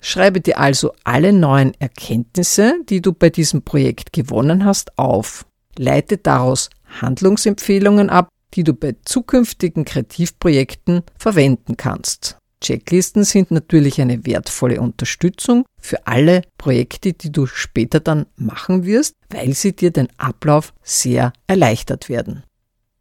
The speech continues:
Ich hoffe, dieser Podcast-Beitrag war informativ und nützlich für dich. Wenn du dich fürs Be- und Überarbeiten interessierst, habe ich dir den Link zum YouTube-Video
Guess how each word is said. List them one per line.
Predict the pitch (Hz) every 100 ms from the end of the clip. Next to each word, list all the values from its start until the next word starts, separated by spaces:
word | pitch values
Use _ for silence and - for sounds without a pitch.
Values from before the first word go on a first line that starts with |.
| _
Ich | 180 -
hoffe, | 151 - 254
dieser | 226 190 175
Podcast-Beitrag | - - 127 - 190 170 - - 101 - 151 139 156
war | 135 123 -
informativ | 165 - - 123 120 - 147 160 - -
und | 233 -
nützlich | 156 135 - 131 -
für | - 117
dich. | 117 113 - - _ -
Wenn | 127 143
du | 143
dich | 139 - 120 - - _
fürs | - 120 - -
Be- | 123 135 185 226 -
und | 139 131
Überarbeiten | - 202 - 139 160 156 - 156
interessierst, | 151 131 147 139 - 147 143 - -
habe | 127
ich | 156 -
dir | 160 147
den | 131 120
Link | 120 180 185 -
zum | 151 123
YouTube-Video | 120 135 202 - 190 175 160 156 160